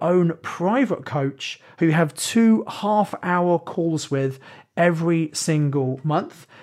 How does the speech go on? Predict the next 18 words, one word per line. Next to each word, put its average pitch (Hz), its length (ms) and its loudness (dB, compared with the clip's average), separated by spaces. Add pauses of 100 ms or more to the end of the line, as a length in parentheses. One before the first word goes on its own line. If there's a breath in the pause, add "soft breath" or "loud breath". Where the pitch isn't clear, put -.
(100)
And 165 120 0
that 196 140 2
is 208 280 -4 (120)
to 165 280 -4
keep 220 320 -4
you 214 100 2
on 190 100 0
track, 160 460 -4 (260 soft breath)
to 170 100 -10
keep 196 220 -4
you 175 60 -4
focused, 160 800 0 (220 loud breath)
uh, - 100 -4
to - 120 -8
hold 196 300 2
you 190 80 2
to 175 180 4
account, 156 580 2